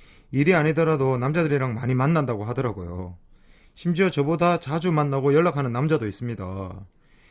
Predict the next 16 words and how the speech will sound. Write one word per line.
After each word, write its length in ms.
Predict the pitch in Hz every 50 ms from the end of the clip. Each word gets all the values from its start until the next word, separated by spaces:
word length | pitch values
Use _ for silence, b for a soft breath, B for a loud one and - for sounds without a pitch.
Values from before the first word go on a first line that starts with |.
| b b b
형님들은 720 | - 202 208 202 190 175 156 147 147 143 143 143 143 139 123
남자와 520 | 135 151 165 165 160 151 147 147 143 139
여자가 500 | 131 127 139 135 135 147 151 147 143 135 - -
친구가 340 | - - 214 214 202 175 156 131
될 100 | 143 135
수 140 | - -
있을 160 | 120 - - -
거라고 480 | 185 170 160 131 123 110 104 98 92 - - - - -
생각하십니까? 720 | - - 143 139 127 110 - 110 101 92 - 123 139 170 - _ _ _ _ _ _ b b b b b b b b b b b _
저를 500 | - 151 160 175 180 175 180 175 160 135
알기 220 | 120 127 139 160 147
전부터 680 | 151 143 139 160 - - 139 135 135 131 123 104 95 98
워낙 320 | 123 151 160 160 151 -
친하게 360 | - - 160 160 170 160 147
지내는 300 | 117 131 131 135 135 127
친구라지만 800 | - - 160 139 135 120 113 104 104 107 107 107 107 101 92 87